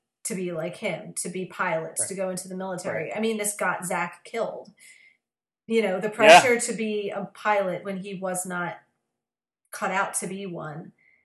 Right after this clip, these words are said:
Speaker 1: was not a good thing for him. So it's a kind of moving away from that, um, you know,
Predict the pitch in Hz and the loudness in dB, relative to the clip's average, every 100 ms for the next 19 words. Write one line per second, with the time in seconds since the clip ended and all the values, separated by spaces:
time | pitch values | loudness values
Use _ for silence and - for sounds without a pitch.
0 | _ - 190 170 160 - - - _ _ | _ -8 -6 -4 -4 -6 -8 -16 _ _
1 | - 185 165 147 - _ _ _ - 185 | -10 -6 -4 -6 -12 _ _ _ -12 -8
2 | 175 165 - - 196 170 170 185 214 196 | -6 -8 -10 -6 -4 -6 -10 -8 -4 -4
3 | 165 175 214 196 185 - 214 220 220 175 | -2 -2 2 2 0 -4 -4 -2 0 -2
4 | 190 202 202 180 170 175 196 190 180 175 | -4 -6 -6 -4 -4 -2 -2 -2 -6 -6
5 | 170 160 143 - _ 196 180 165 170 190 | -6 -6 -10 -14 _ -8 -8 -8 -14 -18
6 | _ _ _ _ _ _ _ _ _ - | _ _ _ _ _ _ _ _ _ -12
7 | 190 175 170 170 | -6 -6 -6 -12